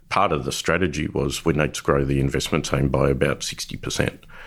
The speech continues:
because we need more strategies, we need to be more granular, we need to be more active with our fund managers to bring the information together. I was convinced by logic, but I was really concerned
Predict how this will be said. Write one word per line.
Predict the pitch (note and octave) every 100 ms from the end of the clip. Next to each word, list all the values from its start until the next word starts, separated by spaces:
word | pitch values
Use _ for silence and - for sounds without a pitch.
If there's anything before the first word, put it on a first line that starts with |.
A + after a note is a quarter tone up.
| - -
because | - - D2+ D2 -
we | D2+
need | D2 D2 C2+
more | D2 C#2
strategies, | - C#2+ C#2 C#2+ C2 C2 C#2 C#2 C2+ -
we | C#2
need | D2 D2
to | -
be | D2
more | D2+ D2
granular, | D2 D2 C#2+ C#2+ C#2 C#2 C#2+
we | C#2+
need | C#2+ D2
to | -
be | - C#2+
more | C#2+ C#2 -
active | C#2 - C#2+ C#2
with | D2+
our | C#2+
fund | - D2 C#2+
managers | C#2+ D2 C#2+ - D2+ -
to | -
bring | - D#2+
the | C#2+
information | C#2 - A#1+ C2+ - - -
together. | - - - - A2+ - _ _ _ _ _
I | -
was | E2+ -
convinced | - F2 A#2+ B2 -
by | D2+ -
logic, | F2+ G2 - - -
but | D#2
I | D2
was | C#2+ D2
really | E2+ C#2+ C#2
concerned | - D2+ - D#2 C#2+ C2